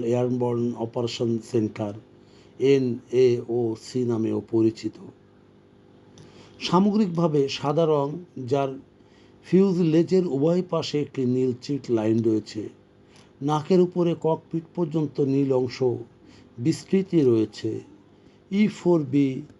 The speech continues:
ফিউজলেজের সামনের প্রান্তের স্যাটেলাইট যোগাযোগ রয়েছে,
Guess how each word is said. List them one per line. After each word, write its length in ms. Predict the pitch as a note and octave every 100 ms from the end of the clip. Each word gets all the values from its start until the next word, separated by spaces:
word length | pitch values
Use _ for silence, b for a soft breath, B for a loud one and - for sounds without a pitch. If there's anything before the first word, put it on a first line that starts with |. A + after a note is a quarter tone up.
| _ _ _ _ _
ফিউজলেজের 680 | - F3 F#3 F3 F3 D3+ D3+
সামনের 520 | A#2+ - C3+ C3+ C#3+ C#3
প্রান্তের 440 | C#3 C3 C3 D3 B2
স্যাটেলাইট 600 | - C#3+ C3+ C#3 B2+ A#2+ A#2
যোগাযোগ 460 | A2+ A#2+ C3 C3 C#3
রয়েছে, 420 | C3 A#2+ A2+ -